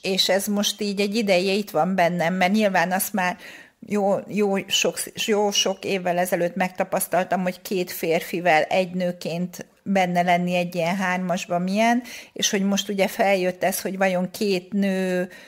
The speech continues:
ö, egy férfi felállásban az egyik nőként lenni milyen, és hogy, ö, most egyszerűen azt érzem, hogy, hogy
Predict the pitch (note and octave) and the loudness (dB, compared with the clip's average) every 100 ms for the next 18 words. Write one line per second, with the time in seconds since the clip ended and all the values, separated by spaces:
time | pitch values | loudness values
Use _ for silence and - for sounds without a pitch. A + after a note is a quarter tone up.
0 | - - - F#3 F3+ - G3 - A3+ F#3 | -20 -16 -2 4 4 4 2 0 2 2
1 | F3+ F3+ - G3 F#3+ F#3+ F#3+ G3+ - F3+ | 2 -2 0 2 4 4 2 2 0 0
2 | F3+ F#3 F3+ F3+ F#3+ F#3+ F3+ - F3 F#3+ | 2 0 0 -2 -4 -2 -2 -4 -4 -2
3 | G3+ F#3+ F#3 F3+ F#3 G3+ A3 A#3 A3+ - | 0 0 0 -2 -2 0 2 2 -2 -10
4 | - - _ _ _ _ _ _ G3 G3 | -18 -20 _ _ _ _ _ _ -4 0
5 | - A#3 A3 G#3+ A3 A3 A3 A3 F3 - | 0 2 2 2 2 4 4 2 0 -8
6 | D#3+ - _ _ _ _ _ - - - | -16 -16 _ _ _ _ _ -20 -20 -20
7 | _ F#3+ - - B3 - C4+ C4+ C#4+ - | _ -6 -4 -2 -2 0 0 2 0 0
8 | B2 G3 G3 G3+ G#3+ G#3+ G3+ - G#3 A3 | 0 2 2 2 4 2 0 -4 -6 -6